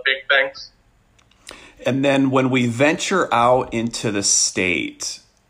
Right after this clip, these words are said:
Speaker 2: now we're thinking Cedar Rapids, Davenport, Iowa City, Cedar Falls, Waterloo.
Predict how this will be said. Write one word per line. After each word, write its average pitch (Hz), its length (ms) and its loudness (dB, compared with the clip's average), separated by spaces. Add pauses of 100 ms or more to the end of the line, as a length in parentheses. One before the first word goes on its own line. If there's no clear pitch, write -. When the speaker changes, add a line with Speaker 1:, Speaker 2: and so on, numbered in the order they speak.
(560)
Speaker 2:
now 110 600 2
we're 110 200 -2
thinking 110 480 -4
Cedar 143 380 0
Rapids, 90 640 0
Davenport, 90 1120 0
Iowa 107 400 0
City, 87 540 -4
Cedar 113 420 -2
Falls, 101 500 0
Waterloo. 95 1000 -2